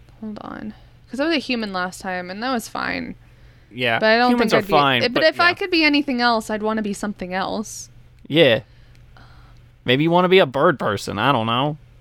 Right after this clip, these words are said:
Speaker 1: No.
Speaker 2: You can just say, "I don't know."
Speaker 1: No, I wanna have an answer to this.
Speaker 2: Okay.
Speaker 1: I wanna, I wanna know this about myself.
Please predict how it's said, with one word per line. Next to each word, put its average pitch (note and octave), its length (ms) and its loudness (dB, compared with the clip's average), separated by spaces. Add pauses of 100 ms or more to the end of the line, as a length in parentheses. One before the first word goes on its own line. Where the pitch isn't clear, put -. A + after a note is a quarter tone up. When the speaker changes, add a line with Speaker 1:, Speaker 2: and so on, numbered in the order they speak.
(180)
Speaker 1:
No. G#3+ 680 -10 (260)
Speaker 2:
You - 120 -2
can F4 120 0
just F#4+ 200 0
say, D#3 320 2
"I A#2+ 140 2
don't A#2+ 240 0
know." G2 400 -2 (100)
Speaker 1:
No, E4 180 0
I D4 180 2
wanna D#4 320 0
have C#4 180 0
an A#3 80 -2
answer B3 400 -4
to - 140 -16
this. - 460 -14
Speaker 2:
Okay. - 380 0
Speaker 1:
I B3+ 120 4
wanna, D4+ 360 2
I C4 80 2
wanna D4+ 240 2
know C#4+ 180 0
this A#3+ 220 -6
about - 260 -8
myself. - 640 -12